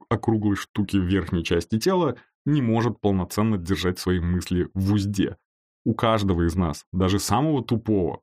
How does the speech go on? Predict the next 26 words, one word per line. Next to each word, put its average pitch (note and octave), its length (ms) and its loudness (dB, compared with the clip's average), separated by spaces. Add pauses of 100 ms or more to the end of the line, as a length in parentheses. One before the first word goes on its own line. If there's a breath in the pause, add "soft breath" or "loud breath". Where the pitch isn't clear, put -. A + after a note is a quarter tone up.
в G2+ 120 0
голове G2 380 2
роятся G#2 500 0
различные G2 600 0
мысли, G#2 540 -2
с - 100 -18
которыми C3 460 0
мы G#2 240 0
часто A2 400 -2
не G2+ 240 0
можем G#2 500 0 (320)
или D#3+ 140 0
не D#3+ 140 0
хотим G#2 340 0
справиться. F2+ 640 -4 (380)
И A2 60 2
это C#3 180 2
совершенно G#2+ 520 0
нормально. F#2 600 -2 (580)
Ещё A2 380 0
более A2 340 0
нормально G2 640 -2
пытаться G2+ 400 -2
с - 80 -8
этим F#2 240 0
разобраться, G#2 580 -2